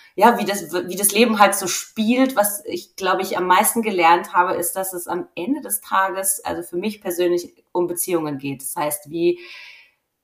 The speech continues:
gehen wir miteinander um? Wie gestalten wir im Privaten, wie im Beruflichen, ähm, unsere Beziehungen? Wie gehen wir aufeinander ein?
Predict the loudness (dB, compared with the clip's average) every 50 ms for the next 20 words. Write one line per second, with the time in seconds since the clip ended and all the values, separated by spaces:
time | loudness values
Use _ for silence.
0 | _ _ -2 0 2 4 4 4 2 2 2 2 2 2 4 4 6 6 6 6
1 | 6 6 4 2 0 -2 -4 -4 -4 -4 -4 0 2 2 2 2 2 2 2 2
2 | 2 2 0 -2 -6 -6 -6 -2 2 2 4 4 4 2 0 -2 -2 0 2 2
3 | 2 0 -2 -4 -6 -8 -8 -8 -12 -12 -6 -4 -2 0 0 0 -2 -2 0 0
4 | 0 0 0 -2 -4 -4 -4 -4 -4 -4 -4 -6 -4 -4 -4 -2 -2 -4 -4 -2
5 | -2 -2 -2 -2 -2 -2 -2 0 2 2 2 0 0 -2 -2 -2 0 0 2 6
6 | 6 6 6 6 4 0 0 2 2 2 4 6 4 4 4 4 2 4 4 4
7 | 2 0 0 -2 -6 -10